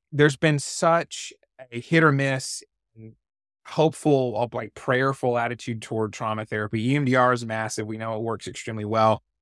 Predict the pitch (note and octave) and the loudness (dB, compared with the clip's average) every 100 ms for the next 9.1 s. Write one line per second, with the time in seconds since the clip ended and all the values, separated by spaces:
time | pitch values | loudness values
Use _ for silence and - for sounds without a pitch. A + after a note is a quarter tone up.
0 | _ C3+ A#2+ C#3 F#3 C#3 A2 - - - | _ -8 2 6 6 4 -2 -6 -8 -10
1 | - _ _ C3+ C#3 C#3+ B2+ _ - C#3 | -14 _ _ 2 4 2 -2 _ -4 0
2 | B2+ - C#3 C3+ B2+ B2+ A#2+ - B2+ D3 | 0 2 2 2 -2 0 -6 -4 0 0
3 | - G2+ B2+ D#3 - G#2+ F#2+ G#2+ - _ | 0 0 2 0 -4 -14 -10 -10 -12 _
4 | _ C#3 F3 G#3+ F3 - D#3+ D#3 D3 C#3 | _ 0 4 4 2 4 8 8 6 2
5 | C3+ C3 A#2 A#2 _ - A2+ - - A#2 | 2 0 -2 -8 _ -20 -12 -8 -2 0
6 | G#2+ G#2 A2+ B2+ D3+ C#3+ D3 C3+ B2+ - | 0 -2 0 0 2 4 6 6 2 2
7 | B2+ A#2 - C#3+ C3+ - F2+ F#2+ A#2 D#3+ | 2 0 -2 0 0 -4 -6 -2 2 4
8 | F3+ E3+ B2+ B2 A#2 A2+ A#2+ B2 G#2 G2 | 6 4 4 2 0 0 2 2 2 -4